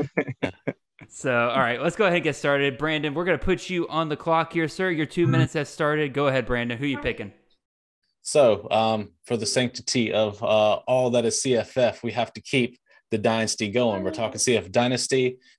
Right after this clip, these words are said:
Speaker 3: Who is the top of the game right now? And that's Mister Caleb Williams. Who is his predecessor? That would be one Mister Malachi Nelson. We saw that Mister Dylan Raiola, which was a guy that was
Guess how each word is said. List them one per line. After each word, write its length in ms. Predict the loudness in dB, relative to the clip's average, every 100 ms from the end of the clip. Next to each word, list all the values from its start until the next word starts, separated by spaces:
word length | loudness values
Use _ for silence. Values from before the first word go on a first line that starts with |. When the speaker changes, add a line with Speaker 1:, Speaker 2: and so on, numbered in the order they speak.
| -4
Speaker 3:
Who 120 | 2
is 120 | 2 2
the 80 |
top 260 | 0 2 0
of 60 | -2
the 60 |
game 260 | -2 0 2
right 160 | 0 0
now? 460 | -2 -2 -2 -6 -12
And 100 | -4
that's 220 | -2 0
Mister 280 | 0 0 -2
Caleb 460 | -2 -2 0 -2 0
Williams. 480 | 2 2 0 -8 _ _ 0
Who 80 | 4
is 120 | 4
his 120 | 2 -4
predecessor? 760 | -2 -2 -2 -4 -6 -8 -10 _ _ _
That 140 | 0 2
would 140 | 2
be 100 | 2
one 240 | 2 2
Mister 240 | 0 -2 -2
Malachi 480 | 0 0 0 0 0
Nelson. 540 | 0 0 -2 -6 -6
We 140 | -4 -2
saw 260 | 2 4 4
that 120 | 2
Mister 320 | 0 0 -2
Dylan 400 | 0 2 2 4
Raiola, 420 | 4 4 4 2
which 220 | -2 -4
was 260 | -4 -4 -2
a 80 | -4
guy 360 | 0 2 2
that 260 | 2 0 0
was 340 | -2 -2 -4